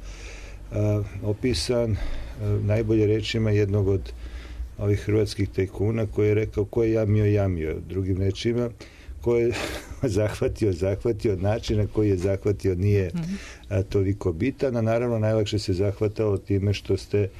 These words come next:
Speaker 1: koristili politički uticaj i političku moć. I vi kada pogledate, dakle, ne morate da radite nikakvo posebno istraživanje, kada pročitate biografije najznačajnijih,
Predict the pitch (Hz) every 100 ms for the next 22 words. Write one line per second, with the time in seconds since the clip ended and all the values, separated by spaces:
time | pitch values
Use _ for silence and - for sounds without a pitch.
0 | - - - 98 101 101 - 98 - 98
1 | 98 107 - 98 98 98 101 - 92 107
2 | 104 95 92 - 101 - - 98 92 -
3 | 98 90 82 113 123 - 120 107 131 139
4 | 123 107 90 90 98 104 104 95 92 90
5 | 95 101 95 85 - 90 95 95 92 -
6 | 98 - 92 90 - 90 92 101 92 92
7 | 90 85 - - - 90 101 98 98 98
8 | 87 92 90 98 - 80 92 92 85 90
9 | 95 95 92 92 80